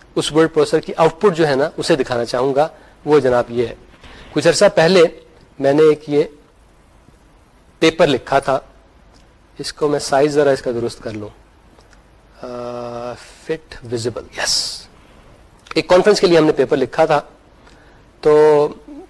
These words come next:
as you can see, it looks pretty nice۔ Especially اس میں یہ جو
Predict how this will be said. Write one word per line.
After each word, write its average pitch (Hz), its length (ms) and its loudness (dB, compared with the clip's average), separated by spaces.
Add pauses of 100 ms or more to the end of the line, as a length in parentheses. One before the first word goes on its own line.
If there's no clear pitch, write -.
(240)
as 156 60 0
you 190 180 -8
can 208 80 2
see, 214 340 -4 (400)
it 190 40 -14
looks - 640 -10
pretty 214 200 -2
nice۔ - 340 -6 (1200)
Especially 170 480 -2
اس 170 180 -6
میں 160 120 0
یہ 160 100 0
جو 147 220 2